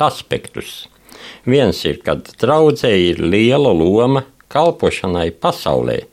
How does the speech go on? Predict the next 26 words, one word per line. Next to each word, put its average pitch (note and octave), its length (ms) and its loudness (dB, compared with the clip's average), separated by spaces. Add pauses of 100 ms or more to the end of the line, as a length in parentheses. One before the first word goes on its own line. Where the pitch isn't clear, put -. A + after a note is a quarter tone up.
(520)
ar A2 180 -2
dažādām D3 480 2
šīm D#3+ 320 -2
dāvanām, E3 560 2
ko E2+ 160 -4
mēs D2+ 240 -2
iepriekšējā F2+ 560 -2
tematā D2 600 -4
tur F2+ 200 -2
aplūkojam. - 560 -6 (1160)
Un G2+ 280 2
otrs - 600 0 (140)
ir, D#2 200 0
jā, D2+ 220 0 (680)
ja G#2+ 200 -2
viņa D3 400 4
ir C3+ 240 2
kā F2 220 -2 (320)
miesa - 680 0
Kristū, C3 640 0 (800)
tad, B2 340 -2
kā B2 160 0
jau E2+ 160 2
mēs D#2+ 240 -2
lasījām B2 480 0
ievadu F#2 400 0